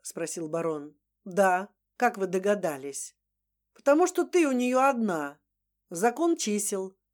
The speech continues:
Бабка и ты. Двое вас. Тебе двадцать пять где-то.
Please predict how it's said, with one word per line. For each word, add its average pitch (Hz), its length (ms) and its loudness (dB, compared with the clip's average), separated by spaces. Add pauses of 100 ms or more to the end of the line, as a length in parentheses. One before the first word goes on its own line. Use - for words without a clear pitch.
(220)
Бабка 202 480 0
и 180 160 -8
ты. 214 420 -4 (300)
Двое 214 480 4
вас. 190 420 -4 (440)
Тебе 349 260 4
двадцать 190 440 -2
пять 302 200 2
где-то. 233 680 -2